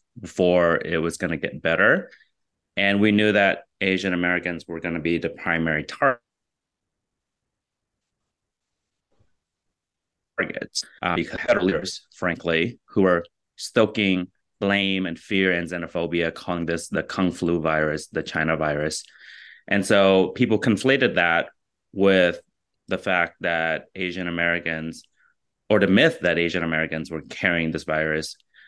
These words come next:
um, and spreading it everywhere. And so the hate was starting to ramp up. We knew that the, the incidents, you know, day-to-day hate incidents were not being reported. We saw that, you know, the, even though the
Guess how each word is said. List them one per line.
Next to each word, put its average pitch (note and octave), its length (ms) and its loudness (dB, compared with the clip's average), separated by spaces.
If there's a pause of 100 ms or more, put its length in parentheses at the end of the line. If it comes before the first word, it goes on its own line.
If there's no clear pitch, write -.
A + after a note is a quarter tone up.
(280)
um, D#2+ 460 -2 (100)
and F2 160 -6
spreading D#2+ 380 0
it D2+ 140 -2
everywhere. D2 440 -4 (100)
And E2+ 140 -4
so E2+ 480 2 (600)
the A#2+ 160 2
hate B2 320 0
was G#2+ 140 2
starting G2+ 280 2
to G2 100 -6
ramp F2+ 300 0
up. G2+ 240 2 (380)
We G#2+ 140 0
knew G#2 180 0
that F#2+ 320 0 (140)
the, G#2+ 280 -8
the G#2+ 180 2
incidents, G#2 840 -2
you G#2+ 100 -2
know, F#2 140 0
day-to-day F#2 960 0 (140)
hate A#2+ 240 -2
incidents E2 560 -6
were F2+ 140 -2
not F2+ 240 0
being F2 220 0
reported. D3 760 0
We F#2 220 0
saw F#2 300 2
that, F2+ 240 0 (400)
you G2+ 100 -4
know, F2 140 -2
the, D#2 440 -2
even G2 200 2
though F#2 100 2
the F2 180 -6